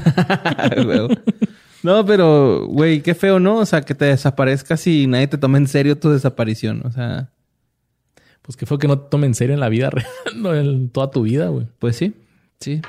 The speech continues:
Speaker 1: Tristemente, güey, por, por, por un incidente así, ¿no? O sea, porque te vieron en un video viral en el que no se toma en serio y piensan que siempre vas a ser así.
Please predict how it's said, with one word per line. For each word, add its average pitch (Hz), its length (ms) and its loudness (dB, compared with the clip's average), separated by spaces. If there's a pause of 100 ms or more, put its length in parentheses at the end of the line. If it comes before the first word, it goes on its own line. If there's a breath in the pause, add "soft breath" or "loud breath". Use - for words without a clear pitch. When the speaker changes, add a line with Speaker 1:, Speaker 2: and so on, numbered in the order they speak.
(240 loud breath)
Speaker 1:
Tristemente, 165 580 0
güey, 175 140 2
por, 123 340 0
por, 123 240 0 (500 soft breath)
por 156 200 2
un 170 200 4
incidente 151 560 2
así, 143 300 2
¿no? 170 180 2
O 160 80 2
sea, 131 220 0
porque 110 720 -2
te 120 100 -2
vieron 127 220 2
en 147 100 2
un 147 80 2
video 143 220 4
viral 147 360 2
en 131 200 0
el 120 80 -4
que 123 100 -4
no 120 80 0
se 143 140 -6
toma 131 260 -2
en 139 80 2
serio 165 400 0
y 120 220 0
piensan 117 420 -4
que 123 120 -14
siempre 117 280 -10
vas 113 140 -6
a 120 60 -6
ser 131 120 -6
así. 120 280 -10